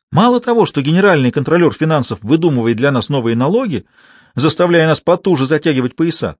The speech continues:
так еще и лезет не в свое дело. У нас во Франции мода — это главное. А тут, на тебе, изволь экономить. Никаких складок на штанах, никаких карманов, долой украшения.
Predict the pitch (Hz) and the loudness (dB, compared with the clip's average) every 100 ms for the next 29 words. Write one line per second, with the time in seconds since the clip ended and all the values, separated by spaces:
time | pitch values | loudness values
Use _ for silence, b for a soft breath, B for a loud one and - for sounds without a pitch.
0 | _ _ _ - 160 175 247 269 269 277 | _ _ _ -8 -2 0 2 0 0 0
1 | 202 185 170 156 151 127 107 90 71 - | 0 0 -2 -4 -2 -2 -4 -6 -10 -18
2 | _ _ _ _ _ 104 190 196 175 185 | _ _ _ _ _ -2 0 0 0 2
3 | 214 202 151 127 165 196 214 180 190 180 | 0 2 0 2 2 2 0 0 0 0
4 | 104 85 - _ _ _ _ _ _ 175 | -2 -6 -10 _ _ _ _ _ _ -2
5 | 220 220 - 190 185 127 107 - 151 120 | -2 -2 -4 -2 0 -2 -6 0 0 2
6 | 185 220 - 196 165 110 - _ - 165 | 2 2 2 2 2 -2 -6 _ -4 -2
7 | 180 165 170 - 170 175 156 - - 143 | 0 -2 -4 -2 2 2 2 -2 -6 -6
8 | - 170 160 180 185 - 147 151 180 165 | -4 -2 0 0 -2 -4 -4 -2 -2 -2
9 | - 160 151 202 185 135 156 175 160 151 | 0 0 2 0 0 0 0 2 0 0
10 | 147 - 190 180 | -2 0 0 -2